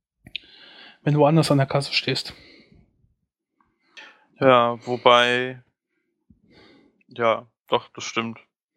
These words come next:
Speaker 1: Ja.
Speaker 2: Ich finde es eigentlich immer am besten so geregelt, wenn da halt doch ein bisschen mehr Platz ist und man dann so einen Abtrenner hat,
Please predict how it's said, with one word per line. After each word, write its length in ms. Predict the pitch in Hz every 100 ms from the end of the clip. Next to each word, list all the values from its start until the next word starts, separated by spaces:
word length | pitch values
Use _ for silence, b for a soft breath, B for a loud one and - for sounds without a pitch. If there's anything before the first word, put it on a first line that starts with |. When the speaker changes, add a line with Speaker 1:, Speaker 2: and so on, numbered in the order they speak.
| _ _ _ _ -
Speaker 1:
Ja. 80 | -
Speaker 2:
Ich 100 | -
finde 200 | - 139
es 60 | -
eigentlich 300 | 131 139 - -
immer 180 | 123 131
am 100 | 120
besten 600 | 127 139 - 123 127 120
so 380 | - 113 123
geregelt, 600 | 147 123 120 127 120 123
wenn 140 | - 117
da 80 | 117
halt 180 | 110 _
doch 240 | 127 -
ein 80 | 117
bisschen 280 | 120 117 110
mehr 200 | 113 131
Platz 340 | - 127 -
ist 200 | - -
und 140 | 123 117
man 200 | 113 113
dann 160 | 113
so 60 | 110
einen 80 | 113
Abtrenner 480 | 127 - 113 110 104
hat, 220 | 110